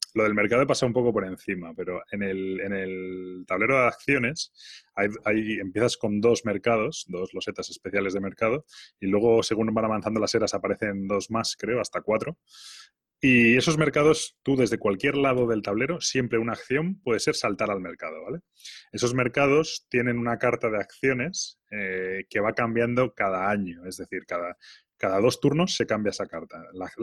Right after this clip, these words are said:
se cambian las acciones que se pueden hacer en esos mercados. Entonces es como una acción comodín,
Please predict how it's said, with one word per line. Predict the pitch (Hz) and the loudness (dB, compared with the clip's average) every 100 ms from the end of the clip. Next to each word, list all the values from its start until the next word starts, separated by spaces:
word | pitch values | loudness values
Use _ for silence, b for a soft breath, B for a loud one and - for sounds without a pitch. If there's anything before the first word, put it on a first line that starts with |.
| 107 | -6
se | 110 | -4
cambian | 110 123 127 | -2 0 0
las | - | 0
acciones | 107 - 127 127 | -4 -2 0 0
que | - | 0
se | 107 95 | -2 0
pueden | 107 | -2
hacer | 98 98 | -2 -4
en | 95 | -4
esos | 98 92 | -8 -8
mercados. | 95 - 82 78 - B B B - | -12 -10 -8 -10 -14 B B B -4
Entonces | 110 127 | 0 0
es | 135 | 2
como | 143 | 2
una | 135 123 | 2 0
acción | - 127 117 | 2 2 4
comodín, | 110 101 104 101 95 92 | 2 4 2 0 -4 -10